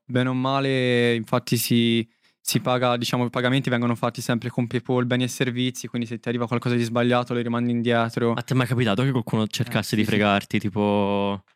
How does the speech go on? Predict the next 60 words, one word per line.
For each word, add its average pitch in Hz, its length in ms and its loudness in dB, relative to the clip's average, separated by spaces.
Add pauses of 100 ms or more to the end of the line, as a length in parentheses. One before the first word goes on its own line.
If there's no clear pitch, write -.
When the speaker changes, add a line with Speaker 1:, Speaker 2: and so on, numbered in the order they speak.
(540)
Speaker 1:
Mm, 151 300 4
Speaker 2:
Perché 156 160 4
Speaker 1:
nel 156 80 4
Speaker 2:
comunque, 143 440 4
cioè, - 240 -4 (300)
ora, 101 260 4
diciamo, 104 360 2
la 92 80 0
tua 107 100 -2
collezione, 120 680 0
eh, 87 440 -6
ora, 104 160 0
queste - 220 -8
qua 123 120 0
sono 147 180 0
alcune 117 360 0
che 123 100 0
hai, 92 100 -2
ma 92 80 -6
lì 101 120 0
c'è - 120 2
un 113 80 0
album 101 300 0
intero 123 640 0 (440)
e - 260 -8 (100)
adesso 98 400 -2
ha - 20 2
un 110 140 0
grande 95 300 0
valore. 98 560 0 (260)
Speaker 1:
Eh, 123 240 2
Speaker 2:
Cioè, 135 80 4
Speaker 1:
ora, 123 420 4
ora 131 160 2
Speaker 2:
cioè, 123 120 0
Speaker 1:
sì. 120 80 0
Speaker 2:
se 110 40 0
tu 127 100 0
dovessi 147 300 2
fare, 147 200 2
tipo, 139 180 -4
una 139 240 -2
stima 120 760 0 (1300)
dici 123 280 2
più 151 300 2
di, 117 360 2
non 117 160 2
dire 113 240 4
magari 101 240 2
l'esatta, 98 480 0
quello 131 160 2
che 117 80 0
vuoi 120 160 0
Speaker 1:
Ok, 113 60 0
Speaker 2:
te, 104 60 0
però 127 180 4
appunto, 131 320 -2
Speaker 1:
anche 135 180 0
Speaker 2:
cioè 135 120 4
Speaker 1:
perché 180 380 2